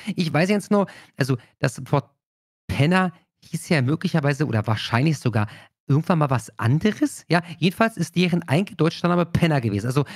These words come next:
man hat nicht mal Rücksicht darauf genommen, dass sich das dann am Ende scheiße anhört. Die haben deutsche Namen bekommen. Ja, und jetzt, ich würde das jetzt nicht zur Pflicht machen wollen, dass, äh, Leute dann mit Nachnamen Penner heißen was. Aber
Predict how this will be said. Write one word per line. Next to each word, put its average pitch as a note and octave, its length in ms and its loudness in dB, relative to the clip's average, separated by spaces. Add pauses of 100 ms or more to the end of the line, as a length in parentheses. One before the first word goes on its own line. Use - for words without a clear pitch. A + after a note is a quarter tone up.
(120)
man D3 140 2
hat E3+ 120 -2
nicht - 180 -10
mal F#3+ 80 2
Rücksicht - 420 -2
darauf E3+ 300 2
genommen, F#3+ 260 2 (240)
dass D#3 120 0
sich - 80 -12
das E3+ 180 0
dann D#3+ 80 4
am D#3+ 60 -2
Ende D3 140 4
scheiße A#3 320 0
anhört. D3 220 2 (240)
Die D3 60 4
haben C#3 80 2
deutsche D3+ 240 2
Namen A3+ 140 4
bekommen. A2+ 240 0 (140)
Ja, D3 100 0 (180)
und D3+ 100 0
jetzt, E3 220 -2 (1080)
ich - 640 -8
würde E3 160 2
das E3 80 0
jetzt C#3+ 180 -2
nicht E3+ 140 -2
zur D3 140 -2
Pflicht - 440 -4
machen C#3+ 280 0
wollen, D3 220 2
dass, - 260 -4
äh, C#3+ 260 -6
Leute D#3+ 560 2 (220)
dann C#3+ 140 2
mit C#3+ 120 0
Nachnamen D3+ 420 0
Penner F3 260 2
heißen A2 260 2
was. G#2 200 -2
Aber F3+ 520 2